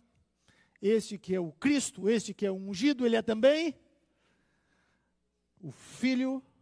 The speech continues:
do Deus vivo. Então a resposta de Pedro, de Pedro foi absoluta, foi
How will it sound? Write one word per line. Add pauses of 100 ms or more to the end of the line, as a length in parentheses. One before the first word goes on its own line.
(1000)
do
Deus
vivo. (1200)
Então
a
resposta
de
Pedro,
de
Pedro
foi
absoluta,
foi